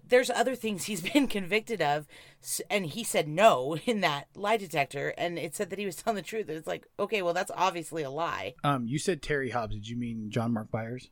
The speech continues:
Speaker 1: Oh, I absolutely did, but that's foreshadowing.
Speaker 2: Yeah.
Speaker 1: Terry Hobbs is the next
Speaker 2: I th-
Speaker 1: suspect.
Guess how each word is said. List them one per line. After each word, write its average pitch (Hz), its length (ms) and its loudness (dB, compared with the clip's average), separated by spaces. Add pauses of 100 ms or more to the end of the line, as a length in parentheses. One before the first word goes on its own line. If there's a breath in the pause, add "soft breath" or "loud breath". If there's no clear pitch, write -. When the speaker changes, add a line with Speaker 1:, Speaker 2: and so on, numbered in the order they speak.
(160)
Speaker 1:
Oh, 277 140 10
I 233 160 10
absolutely 240 480 2
did, 165 280 0
but 165 120 -6
that's 202 180 -2
foreshadowing. 170 640 0 (160)
Speaker 2:
Yeah. 117 280 -10 (140)
Speaker 1:
Terry 247 280 10
Hobbs 247 260 4
is 233 80 -10
the 214 120 -14
next 277 340 2
Speaker 2:
I - 40 6
th- 160 40 6
Speaker 1:
suspect. - 460 -2